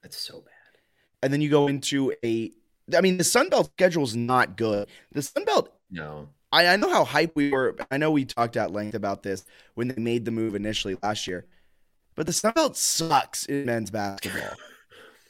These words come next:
Speaker 2: Like,
Speaker 1: It's not
Speaker 2: it is so much worse than the C A A.
Speaker 1: It's not great in, um, women's really either. And some of it too, where we're talking about, like, "Oh, everything's a bus trip and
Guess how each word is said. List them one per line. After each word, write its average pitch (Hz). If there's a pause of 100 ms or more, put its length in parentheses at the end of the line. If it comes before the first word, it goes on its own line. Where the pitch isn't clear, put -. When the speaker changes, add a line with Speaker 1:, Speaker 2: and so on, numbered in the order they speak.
(260)
Speaker 2:
Like, 175
Speaker 1:
It's 143
not 202
Speaker 2:
it -
is -
so 214
much 190
worse 131
than 117
the 110
C 101
A 87
A. 69 (1400)
Speaker 1:
It's 143
not 165
great 127
in, 104
um, 82 (1400)
women's 123
really 95
either. 110
And -
some 214
of 208
it 127
too, 151
where 117
we're 98
talking 107
about, 90
like, 87
"Oh, 139
everything's 135
a 127
bus 131
trip 104
and 87